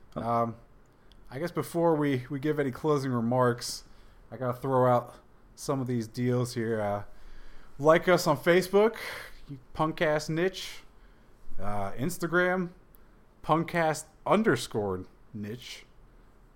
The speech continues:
Speaker 2: And that's not spelled out underscore. That's the actual underscore.
Speaker 1: <laughs>
Speaker 2: Uh, twi-,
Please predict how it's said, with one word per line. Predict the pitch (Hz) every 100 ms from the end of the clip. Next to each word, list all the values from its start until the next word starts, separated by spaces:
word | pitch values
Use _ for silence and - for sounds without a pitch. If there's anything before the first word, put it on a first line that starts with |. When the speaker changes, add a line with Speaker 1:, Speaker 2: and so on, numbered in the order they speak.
| -
Speaker 2:
And | 110 113
that's | 123
not | 156 151
spelled | - - 160 151
out | 170
underscore. | 117 92 87 - 92 90
That's | 104 131
the | - 117
actual | 110 - 98 101
underscore. | 98 85 - 80 117
Speaker 1:
<laughs> | - - - 170 170 - - 698
Speaker 2:
Uh, | 143 107 107 - - - - - - - - -
twi-, | - 147